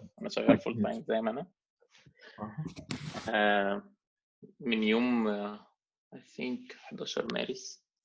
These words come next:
Speaker 1: أو اتناشر، وقالوا لنا نقعد في البيت.
Speaker 2: يمكن قبل حتى مصر،
Speaker 1: عارف.
Speaker 2: قبل أغلب الشركات في مصر.
Speaker 1: آه.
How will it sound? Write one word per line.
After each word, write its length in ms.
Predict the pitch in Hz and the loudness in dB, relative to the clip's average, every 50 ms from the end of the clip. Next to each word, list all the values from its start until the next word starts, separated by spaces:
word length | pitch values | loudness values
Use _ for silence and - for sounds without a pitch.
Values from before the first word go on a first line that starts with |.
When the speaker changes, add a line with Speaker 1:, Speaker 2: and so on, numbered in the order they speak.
| _ _ _ _ _ - | _ _ _ _ _ -20
Speaker 1:
أو 60 | - | -20
اتناشر، 560 | - _ - 64 - - - - - - - - _ _ _ _ _ _ _ | -18 _ -10 -10 -8 -8 -6 -6 -6 -6 -8 -12 _ _ _ _ _ _ _
وقالوا 300 | - - - 117 117 113 | 0 0 2 2 2 2
لنا 200 | 113 113 110 110 | 2 2 2 2
نقعد 260 | 110 110 110 110 107 - | 0 0 0 -2 -2 -4
في 200 | - _ - - | -8 _ -4 -2
البيت. 300 | 110 - - 117 113 95 98 95 95 101 101 - - | -2 0 -2 -2 -2 -4 -6 -8 -8 -10 -10 -6 -4
Speaker 2:
يمكن 280 | 123 127 - - - 113 | -4 0 0 2 2 4
قبل 160 | 120 147 143 | 4 4 4
حتى 280 | 143 - 143 143 - 143 | 4 4 4 4 2 2
مصر، 200 | 123 127 127 113 | 4 6 6 6
Speaker 1:
عارف. 140 | 110 - - - - 92 95 - | 4 4 -2 -10 -10 -10 -6 -6
Speaker 2:
قبل 220 | 107 107 - 110 107 | -6 -4 2 4 4
أغلب 340 | 104 113 120 127 127 120 110 | 4 4 4 4 4 4 4
الشركات 400 | - - - - - 120 117 - | 2 -4 -6 -2 0 0 0 2
في 100 | - 107 | 2 4
مصر. 160 | 107 107 113 | 6 8 8
Speaker 1:
آه. 360 | 104 104 104 104 - - | 10 10 10 8 6 4